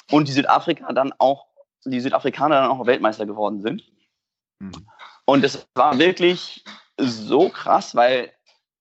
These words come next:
Speaker 1: auf einmal sich Schwarz-Weiß in den Armen lag und gemeinsam gefeiert haben. Und, äh, da habe ich zum ersten Mal gesehen, was so ein Sport-Großereignis überhaupt bewegen kann, wie das Leute,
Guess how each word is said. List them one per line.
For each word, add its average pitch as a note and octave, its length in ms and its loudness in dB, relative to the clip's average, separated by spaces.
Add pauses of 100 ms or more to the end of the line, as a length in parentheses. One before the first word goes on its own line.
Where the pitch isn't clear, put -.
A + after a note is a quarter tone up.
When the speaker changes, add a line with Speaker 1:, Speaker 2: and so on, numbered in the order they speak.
(260)
Speaker 1:
auf - 260 -4
einmal E3+ 720 -2
sich C3+ 200 -8
Schwarz-Weiß D#3 1040 -4 (500)
in C#3 140 -4
den C3+ 200 -4
Armen E3 380 2
lag C3+ 360 2 (180)
und C#3 320 -4 (160)
gemeinsam D3 500 2
gefeiert D#3+ 500 2
haben. A#2+ 280 -6 (720)
Und, C#3 680 -2 (120)
äh, C3+ 480 0 (280)
da A#2+ 320 2
habe B2+ 120 2
ich D3 80 -4
zum C#3+ 120 -4
ersten D3+ 220 2
Mal D#3 100 4
gesehen, D3 300 2
was C3+ 140 0
so C#3+ 60 -4
ein C3 60 -4
Sport-Großereignis D3 1400 0
überhaupt B2+ 540 -2 (280)
bewegen C#3+ 600 -2
kann, G#2 260 -4
wie B2+ 80 0
das C#3 240 0
Leute, D3 640 0